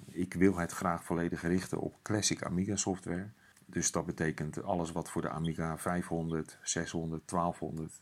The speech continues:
tweeduizend, drieduizend, vierduizend is uitgekomen. Dus de achtenzestig K processor, eh, software. Daarbij wil ik ook bijvoorbeeld utility disks, eh, gaan bespreken die in de TOSEC collectie, eh, eh,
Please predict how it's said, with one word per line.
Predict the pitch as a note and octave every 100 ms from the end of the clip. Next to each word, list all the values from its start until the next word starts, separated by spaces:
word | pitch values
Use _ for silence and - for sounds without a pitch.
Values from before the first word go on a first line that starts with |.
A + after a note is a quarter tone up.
| -
tweeduizend, | F2+ E2+ D#2+ D#2 D#2 D#2
drieduizend, | F2 F#2 F2 E2 -
vierduizend | - - G2+ G2 F2 F2
is | F2+ F2
uitgekomen. | F#2+ - - F#2+ F#2+ G2 -
Dus | - -
de | -
achtenzestig | - - - - E2 - -
K | F2+ E2+
processor, | - D#2 D#2+ D2+ D2+ D2 C#2+
eh, | C#2+ C#2+
software. | C#2+ - - - D2 - - _ _
Daarbij | A2+ F#2 F2+
wil | E2+
ik | F2 F2+
ook | F#2+ F2+
bijvoorbeeld | D#2+ D2+ D#2 -
utility | F2 - A2+ G#2+ -
disks, | F#2 F2 - - -
eh, | - E2+
gaan | D#2+ E2
bespreken | - - D#2+ D2+
die | D2
in | -
de | C#2+
TOSEC | D2 F2+ F2+ E2+ D#2+
collectie, | - E2+ - D#2 D#2+ D2+
eh, | D2+
eh, | D#2+